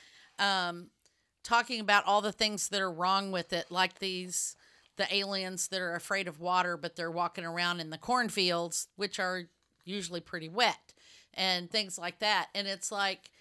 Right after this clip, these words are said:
but, but that movie wasn't about sci-fi. It was about coincidences and signs. And I've, you know, in the,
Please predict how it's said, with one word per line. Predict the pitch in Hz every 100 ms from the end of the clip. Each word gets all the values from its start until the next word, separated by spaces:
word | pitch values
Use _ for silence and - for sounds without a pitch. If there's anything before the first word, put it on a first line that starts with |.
| _ _ _ _ _ _ _ _ _
but, | 233 - - -
but | 214 214
that | 247 247
movie | 233 247 277 233
wasn't | 190 214 220 220
about | 170 180 202 214 202 185 - _
sci-fi. | - - 214 220 - 170 160 160 170 -
It | 208 -
was | 196 -
about | 190 185 175 170 - _ _ _ _ _ _ _ _ _ _
coincidences | - 185 175 220 214 208 170 160 - 160 151 156 - -
and | 165 147
signs. | - 240 269 202 127 120 98 - - _ _ _ _
And | 196 190 185 180 175 170 -
I've, | 202 208 - _ _ _ _ _ _ _ -
you | 214
know, | 190 180
in | 202 220
the, | 214 202